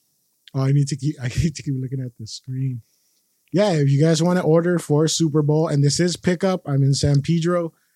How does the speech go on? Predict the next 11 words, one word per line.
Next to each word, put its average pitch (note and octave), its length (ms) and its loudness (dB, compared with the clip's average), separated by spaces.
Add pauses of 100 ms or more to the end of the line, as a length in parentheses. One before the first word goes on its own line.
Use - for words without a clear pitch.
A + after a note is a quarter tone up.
(300)
Uh, C#3 420 2
you C#3 160 0
guys D#3+ 240 4
can D3+ 140 2
go D#3 160 4
on E3 140 2
our E3 120 0
Instagram, D#3 760 2 (480)
Big F3+ 340 2
Ches E3 400 2
Barbecue, D3 880 0